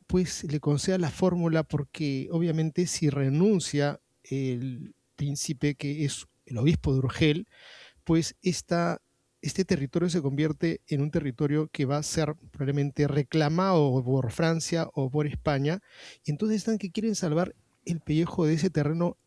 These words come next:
en costo muy alto, que es que le hagan un, un guiño y que se pueda despenalizar el aborto con el consentimiento del Vaticano.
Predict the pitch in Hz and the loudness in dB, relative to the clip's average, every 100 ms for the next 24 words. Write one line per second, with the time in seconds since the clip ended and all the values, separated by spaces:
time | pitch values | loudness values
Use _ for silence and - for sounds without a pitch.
0 | _ 190 147 147 147 _ _ _ 185 165 | _ -4 -2 -2 -6 _ _ _ 2 2
1 | - 180 - _ 165 233 311 - 147 131 | 2 2 2 _ 0 2 2 2 2 0
2 | - 127 - - - _ 208 - 220 190 | -2 -2 -4 -20 -20 _ -6 -4 0 2
3 | 160 175 190 180 175 180 180 170 - _ | 4 4 2 2 2 2 0 -2 -8 _
4 | _ _ _ _ _ 226 220 233 180 185 | _ _ _ _ _ -2 2 4 4 2
5 | - _ - 208 208 202 196 165 185 185 | -2 _ -6 -4 0 2 2 4 4 4
6 | 185 - _ _ 165 165 - 156 156 147 | 2 -2 _ _ 2 4 4 2 0 0
7 | 190 175 170 170 - 170 - - 165 170 | 2 4 4 4 2 -2 0 2 4 4
8 | 214 139 - 127 139 139 147 220 156 151 | 4 2 2 0 0 2 2 4 4 4
9 | 131 123 123 127 - 147 131 123 | 2 0 -2 -6 0 0 0 -4